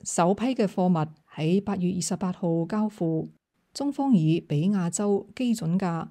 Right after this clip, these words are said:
每百萬英熱單位低三到四美元嘅價格成交。之後嘅三個月，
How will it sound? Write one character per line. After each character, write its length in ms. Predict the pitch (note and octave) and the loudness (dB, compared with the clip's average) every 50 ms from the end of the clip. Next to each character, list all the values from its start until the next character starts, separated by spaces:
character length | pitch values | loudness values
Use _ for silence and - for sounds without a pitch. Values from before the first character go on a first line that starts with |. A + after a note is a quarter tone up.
| - _ | -14 _
每 260 | - G3 G3 G#3+ A3+ A3+ | 2 4 4 4 4 2
百 160 | - B3 A#3+ - | 0 -2 0 2
萬 360 | G3+ F#3+ F#3 F#3+ F#3 G3+ A#3 | 2 4 4 4 4 4 4
英 200 | C4 C4+ C4+ C4 | 2 2 2 4
熱 100 | G3+ F3 | 2 2
單 260 | D#3+ - A3 A3 G#3+ | 0 0 2 2 2
位 320 | F3+ D3+ D#3 D#3+ D#3+ F3+ - - _ _ _ | 2 2 2 0 0 -2 -4 -10 _ _ _
低 220 | - A#3 A3+ A#3 A3+ | 0 2 2 2 2
三 340 | A3+ - C4 A#3+ A#3+ A#3+ | 0 -2 -2 2 2 4
到 160 | A3 F#3+ F3 E3+ | 4 4 2 0
四 220 | E3+ - E3 D#3+ | 0 -2 -2 0
美 160 | E3 D#3 D#3 | 2 2 2
元 180 | D#3+ D3+ C#3+ C3+ | 2 2 0 0
嘅 160 | - E3 D#3+ | 0 -2 -4
價 260 | D#3+ E3+ F3 F3 F3 | -4 -4 -4 -4 -4
格 220 | E3 - F3+ E3+ E3 - - | -2 -2 -4 -4 -6 -10 -14
成 280 | - - C#3 C#3+ C#3 | -8 -6 -4 -4 -2
交。 360 | D3 F#3+ G3 F#3+ F#3+ F#3+ F#3+ A#3 - _ _ _ _ _ _ | -2 -2 0 0 0 0 -2 -4 -8 _ _ _ _ _ _
之 200 | - - G3+ F#3 | 0 0 2 2
後 160 | F3+ D#3+ D#3+ | 2 0 0
嘅 220 | D#3 F3 E3 E3 | 0 0 0 0
三 260 | - - A3+ A3+ A3 | 0 0 2 2 4
個 140 | G3+ G3 F3+ | 4 4 2
月， 240 | E3+ E3 D#3+ E3 | 2 2 0 0